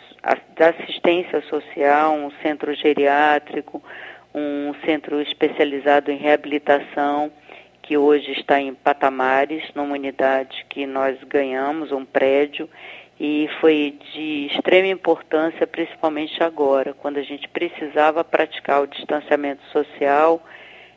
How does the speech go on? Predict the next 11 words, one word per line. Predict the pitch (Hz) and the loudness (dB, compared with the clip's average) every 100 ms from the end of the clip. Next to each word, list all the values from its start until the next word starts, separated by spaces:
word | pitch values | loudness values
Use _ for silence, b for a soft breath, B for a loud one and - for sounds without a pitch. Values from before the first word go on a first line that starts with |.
| - | -6
eh, | 143 143 139 131 139 139 - | -4 -2 -2 -2 -4 -6 -2
foi | 165 | 0
necessário | 156 151 - 156 - 135 131 143 | 0 -2 -2 -6 0 0 0 -2
realmente | 151 151 139 135 135 139 - 160 B B B B - | -4 -2 -2 -2 -8 -8 -10 -12 B B B B -2
esse, | 147 143 - 147 139 135 139 - - | -2 -2 -8 -6 -4 -6 -10 -14 -4
essa | 165 - | -2 0
ampliação. | 180 - 180 190 180 - 139 127 123 - B B B B B - | -4 -4 2 2 2 -4 -4 -4 -6 -12 B B B B B -8
E | 165 170 170 165 165 160 151 143 - - | -4 -2 -2 -2 -2 -4 -4 -8 -10 0
temos | 170 160 - | 0 0 -2
também | - 143 135 | 0 0 -2
um | 139 | -6